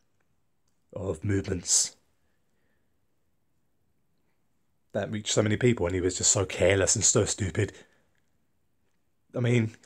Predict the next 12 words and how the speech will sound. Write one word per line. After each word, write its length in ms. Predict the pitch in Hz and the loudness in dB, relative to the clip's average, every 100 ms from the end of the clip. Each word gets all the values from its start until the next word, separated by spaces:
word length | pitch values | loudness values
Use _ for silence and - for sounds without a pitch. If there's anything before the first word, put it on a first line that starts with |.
| - _ | -20 _
can't 240 | - 143 107 | 2 2 4
blame 260 | 120 107 | 4 4
cannabis 720 | 101 - 98 82 82 - - - _ _ _ | 2 2 2 0 0 2 0 -4 _ _ _
for, 240 | 95 85 - - | -10 -10 -16 -20
for 220 | 113 107 | -4 0
all 260 | 98 107 107 | 0 0 -2
your 260 | 98 95 95 | 0 2 2
problems 720 | - 101 85 78 80 80 - | 2 0 0 -6 -4 -6 -4
and 120 | 95 | -4
all 120 | 90 | -4
your 260 | 90 82 - | -2 -2 -2
issues. 600 | - - 92 78 - | -4 -4 -4 -4 -6